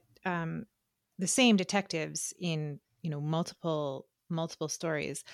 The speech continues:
but we don't really think of her books as being a series, right? Um, when an author is writing a series,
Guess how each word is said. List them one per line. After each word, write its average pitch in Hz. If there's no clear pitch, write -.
but 202
we 233
don't 294
really 247
think 175
of 151
her 175
books 156
as 151
being 147
a 156
series, -
right? 147
Um, 170
when 233
an 208
author 175
is 160
writing 160
a 143
series, 151